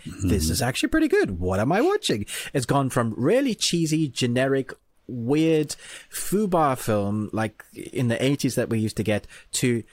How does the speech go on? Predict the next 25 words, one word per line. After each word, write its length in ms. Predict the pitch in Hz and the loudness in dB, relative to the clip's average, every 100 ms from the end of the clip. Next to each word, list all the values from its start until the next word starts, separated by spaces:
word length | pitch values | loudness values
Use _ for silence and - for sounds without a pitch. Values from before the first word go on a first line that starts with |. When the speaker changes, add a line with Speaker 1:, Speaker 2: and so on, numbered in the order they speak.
| - - _ - 117 | -20 -20 _ -8 -4
Speaker 1:
decent 460 | 98 151 - 160 | 0 0 0 -2
choreographed 800 | - 139 127 110 113 104 101 - - - | 0 2 2 2 2 0 -2 -10 -12 -4
action 380 | 110 - 117 | -2 -2 -2
sequences. 640 | 101 113 101 104 - 98 - - | -2 -2 -2 -4 -2 -4 -4 -10
Speaker 2:
Mm-hmm. 160 | 113 135 | -4 0
Speaker 1:
Maybe 240 | 214 247 | 2 4
they 100 | 156 | 2
weren't 200 | 127 127 | 2 0
even 180 | 113 107 | 0 0
decent. 400 | 123 139 104 90 | 0 0 -2 -2
Maybe 240 | 123 156 | -2 0
I 40 | 131 | 0
was 120 | 107 | 0
just 220 | 123 - 107 | -2 -2 -2
surprised 560 | 95 104 104 113 120 98 | -2 -2 0 2 2 0
that, 160 | 101 104 | -2 -2
like, 220 | 95 - | -2 -2
"Oh, 120 | 156 | -2
this 180 | 131 117 | 0 -2
is 80 | 107 | -4
something 300 | 117 104 98 | -4 -4 -2
good 200 | 107 101 | -2 -2
in 140 | 92 | -2
this 180 | 95 92 | -2 -2
movie," 380 | 101 95 95 92 | -4 -2 -2 -4